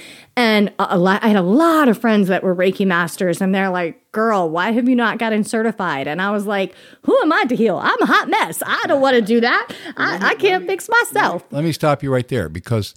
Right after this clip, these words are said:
Speaker 2: what a lot of those things have in common are energy and energy levels.
Speaker 1: Amen.
Speaker 2: Cry-, crystals, as you taught me,
Speaker 1: Yeah.
Speaker 2: really are about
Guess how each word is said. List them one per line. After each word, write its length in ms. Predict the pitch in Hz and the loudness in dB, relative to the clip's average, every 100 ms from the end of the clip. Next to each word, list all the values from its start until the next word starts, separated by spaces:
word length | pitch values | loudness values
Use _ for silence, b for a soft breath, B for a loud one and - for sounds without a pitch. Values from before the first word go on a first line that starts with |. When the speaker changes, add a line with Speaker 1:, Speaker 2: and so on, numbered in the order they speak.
| b | b
Speaker 2:
what 340 | 127 120 131 - - | -2 0 0 -4 -10
a 40 | |
lot 220 | 110 143 202 | -2 0 2
of 60 | |
those 180 | 139 113 | 2 0
things 280 | 131 117 101 | 0 -2 0
have 420 | 110 113 107 98 - | 0 0 -2 -6 -8
in 140 | 101 | -8
common 720 | - - 202 185 101 90 95 - - | -6 -4 0 2 0 0 -2 -6 -8
are 220 | 104 101 | -8 -6
energy 800 | 143 160 170 101 90 92 92 - - | -2 0 0 0 -4 -6 -8 -10 -10
and 420 | 104 101 98 92 _ - | -8 -6 -6 -8 _ -8
energy 300 | 120 113 110 | -4 -4 -4
levels. 680 | 110 151 110 73 - - - b | -4 -4 -4 -10 -16 -20 -20 b
Speaker 1:
Amen. 380 | 165 185 254 143 | -2 2 2 0
Speaker 2:
Cry-, 220 | - _ - | -8 _ -6
crystals, 880 | - 190 - - 85 90 117 - - - | -2 0 -2 -10 -10 -10 -12 -16 -20 -14
as 320 | 104 104 95 | -10 -10 -8
you 180 | 113 151 | -4 -4
taught 460 | 190 - 76 69 65 | -4 -6 -6 -10 -14
me, 320 | 73 76 107 b - | -14 -14 -16 b -4
Speaker 1:
Yeah. 200 | 208 240 | -4 -2
Speaker 2:
really 560 | 107 156 196 120 104 113 | -2 -2 -2 -2 -2 -4
are 460 | 104 101 101 104 | -2 0 0 -2
about 560 | 98 92 98 95 92 | -6 -6 -6 -6 -6